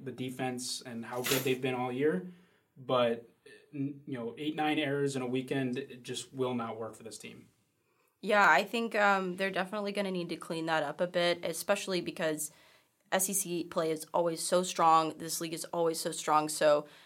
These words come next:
Speaker 2: they really are gonna have to bring their A game in that area. Um, you know, you mentioned the pitching improving. Um, w-, w-, do you feel like that's a, a little bit of a bright,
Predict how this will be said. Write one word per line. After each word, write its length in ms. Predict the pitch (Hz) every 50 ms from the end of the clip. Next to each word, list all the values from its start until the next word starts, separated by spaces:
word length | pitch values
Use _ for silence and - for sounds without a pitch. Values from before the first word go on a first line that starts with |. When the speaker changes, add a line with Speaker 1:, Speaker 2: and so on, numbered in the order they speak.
| - _ _ -
Speaker 2:
they 220 | - 180 180 175
really 380 | 170 165 180 185 185 185 180 165
are 80 | 160
gonna 180 | 156 165 170 170
have 140 | 170 165 165
to 80 | 170
bring 180 | - 165 156 151
their 120 | 139 123
A 120 | 85 156 156
game 280 | 156 160 156 151 151 - -
in 160 | 165 160 160
that 180 | 151 147 147 -
area. 580 | - 156 156 156 156 156 156 156 156 - - -
Um, 460 | - 175 180 180 180 170 170 165 156 156 - - - - - _ _ _ -
you 80 | 190 196
know, 80 | 185
you 160 | 175 175 180 190
mentioned 380 | 202 220 226 226 - - 220
the 60 | -
pitching 600 | 190 - 247 285 254 - - 175 151 147 143 - -
improving. 680 | 180 180 175 - 175 170 156 147 147 147 123 - - - - _ -
Um, 500 | 185 185 185 180 175 170 165 160 - - - _ _ - - _ _ _ _ _ - -
w-, 200 | - 190 185 -
w-, 200 | - 190 196 185
do 100 | 185 196
you 100 | 208 226
feel 160 | 226 254 240
like 160 | 233 226 233
that's 220 | - 196 202 196 -
a, 220 | 180 170 170 165 -
a 80 | 175
little 180 | 170 180 180 175
bit 100 | 185 175
of 80 | 160
a 60 | 180 175
bright, 520 | 170 165 170 165 170 170 175 - - -